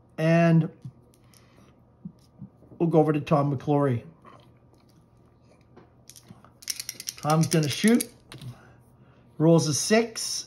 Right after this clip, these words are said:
and that is a miss. Doc Holliday is gonna shoot. And it's a six. Doc Holliday hits somebody. Who does Doc hit? He's gonna hit number four, Tom McClory. So he's hitting Tom, and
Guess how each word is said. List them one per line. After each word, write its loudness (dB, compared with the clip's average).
and -2
that 2
is 0
a -2
miss. 0
Doc 0
Holliday 6
is 4
gonna 4
shoot. -2
And 0
it's 0
a -4
six. 0
Doc 2
Holliday 4
hits 0
somebody. 0
Who -2
does -2
Doc -4
hit? 2
He's -2
gonna 2
hit 2
number 2
four, 2
Tom 0
McClory. 0
So -8
he's -2
hitting 4
Tom, 4
and 4